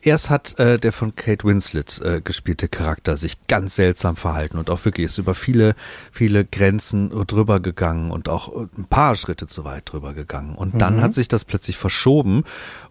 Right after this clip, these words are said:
Speaker 1: und, und Jim Carreys, äh, Charakter hat das in dem Film getan. Und dann kam eben die Figur von Elijah Wood,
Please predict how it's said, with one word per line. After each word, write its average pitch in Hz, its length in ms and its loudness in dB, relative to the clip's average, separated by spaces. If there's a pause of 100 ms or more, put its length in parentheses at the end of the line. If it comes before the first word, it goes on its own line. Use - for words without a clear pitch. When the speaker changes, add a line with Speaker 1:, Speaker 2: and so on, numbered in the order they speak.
Speaker 1:
und, 95 380 0
und 98 240 -4
Jim 90 160 0
Carreys, 202 540 2
äh, 90 240 -2
Charakter 80 720 -4
hat - 280 -4
das 82 180 0
in 90 160 -4
dem 82 180 0
Film 76 240 -6
getan. 71 400 -10
Und 95 280 -2
dann 151 200 2
kam 110 460 0
eben 101 280 0
die 90 100 -2
Figur 104 380 2
von 90 340 0
Elijah 87 560 2
Wood, 127 240 2